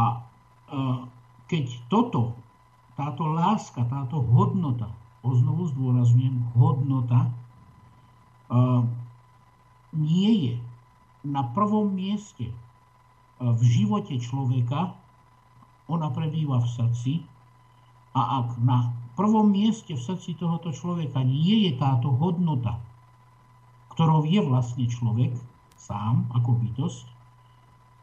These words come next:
odlišuje sa od všetkého ostatného živého tvorstva,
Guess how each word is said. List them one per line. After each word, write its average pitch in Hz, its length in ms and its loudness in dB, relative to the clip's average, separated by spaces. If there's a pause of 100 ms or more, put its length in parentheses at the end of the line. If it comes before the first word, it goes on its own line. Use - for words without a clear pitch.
(120)
odlišuje 202 680 0
sa - 240 -10
od 123 160 -6
všetkého 202 680 -6
ostatného 185 760 -4
živého 190 480 -2
tvorstva, 165 800 -2